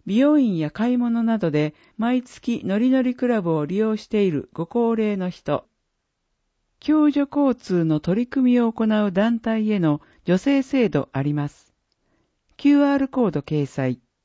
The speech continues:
問い合わせ先、ノリノリクラブ代表、川本さん。電話、零九零七九七八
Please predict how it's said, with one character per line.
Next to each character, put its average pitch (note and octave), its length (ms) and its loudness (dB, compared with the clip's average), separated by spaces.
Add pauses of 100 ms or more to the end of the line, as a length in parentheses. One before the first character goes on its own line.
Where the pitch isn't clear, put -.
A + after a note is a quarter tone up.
(1900)
問 C4+ 240 2
い C4 80 4
合 B3+ 80 2
わ B3 100 0
せ A#3+ 140 -2
先、 G#3+ 560 -4 (380)
ノ G3+ 100 2
リ C4+ 140 4
ノ C#4+ 120 4
リ C4+ 140 2
ク C4 140 -2
ラ A#3+ 140 2
ブ D3+ 120 -2
代 E3 220 -2
表、 D3 480 -2 (400)
川 B3 260 0
本 G3+ 300 -2
さ C3 200 -4
ん。 A#2 140 -6 (580)
電 A#3+ 280 2
話、 G#3+ 320 0 (280)
零 C4 280 2
九 A#3+ 340 0
零 C#3+ 400 0 (260)
七 A#3+ 300 2
九 C4 320 0
七 D#3+ 260 0
八 E3 440 -6